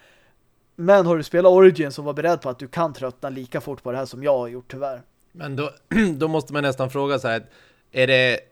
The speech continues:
Speaker 2: är det just för att det är så pass lika eller är det för att storyn inte är bra nog?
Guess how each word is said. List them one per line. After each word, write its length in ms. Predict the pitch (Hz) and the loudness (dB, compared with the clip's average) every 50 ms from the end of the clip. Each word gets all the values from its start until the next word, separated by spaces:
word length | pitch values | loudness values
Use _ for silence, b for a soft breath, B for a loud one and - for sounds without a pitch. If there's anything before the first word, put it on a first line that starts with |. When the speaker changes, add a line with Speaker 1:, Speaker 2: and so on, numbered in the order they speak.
| _ _ _ _ _ - | _ _ _ _ _ -8
Speaker 2:
är 140 | 131 135 139 | -6 -4 -2
det 60 | 151 | -2
just 320 | 143 131 147 143 131 135 - | -2 0 0 0 -2 -2 -4
för 80 | 143 | -4
att 60 | 131 | -2
det 100 | 131 135 | 0 0
är 60 | 131 127 | 0 0
så 140 | - - | -2 -6
pass 240 | - - 123 113 - | -6 -6 -6 -6 -6
lika 560 | 135 139 143 139 139 135 - - 190 170 160 | -6 -4 -4 -4 -6 -8 -6 -2 0 0 0
eller 200 | 139 139 139 131 | 0 0 -2 -2
är 240 | 127 123 135 131 127 | -2 0 0 0 0
det 100 | 123 123 | -2 -4
för 120 | - 131 123 | -4 -4 -6
att 120 | 113 - | -6 -6
storyn 1200 | - - - - - _ _ _ _ _ - 147 143 151 147 139 139 135 139 131 127 123 123 123 - - | -10 -12 -12 -12 -16 _ _ _ _ _ -8 -6 -4 -4 -4 -4 -4 -2 -2 -2 -4 -4 -8 -12 -12 -10
inte 500 | 127 123 117 113 98 _ _ - 120 - - | -8 -8 -8 -8 -10 _ _ -10 -10 -8 -4
är 180 | 117 110 107 | -4 -4 -4
bra 580 | 101 92 90 - 120 117 117 120 113 110 107 107 | -4 -8 -10 -12 -8 -6 -4 -4 -4 -4 -4 -6
nog? 540 | 107 120 143 156 120 98 98 101 101 - | -6 -6 -8 -8 -8 -8 -12 -16 -20 -20